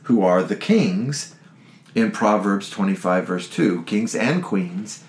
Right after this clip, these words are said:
the glory of God to conceal a matter, the glory of kings and queens,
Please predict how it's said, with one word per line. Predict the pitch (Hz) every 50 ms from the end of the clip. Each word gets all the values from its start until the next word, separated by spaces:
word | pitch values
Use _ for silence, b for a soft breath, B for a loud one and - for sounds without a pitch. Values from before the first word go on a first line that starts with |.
| B B B B B B -
the | -
glory | - 95 110 120 139 147 139
of | 120
God | - 110 98 95 92 92 90 - -
to | -
conceal | 95 - 98 92 90 - 104 107 117 120
a | 107
matter, | 95 90 87 85 85 87 85 B B B B B B B B
the | - -
glory | 80 - 95 95 107 117 - - -
of | - - -
kings | - - - 190 156 135 135 135 127 -
and | - 127 131 131 135 123
queens, | - - 185 170 247 233 214 - 101 123 135 139 - - -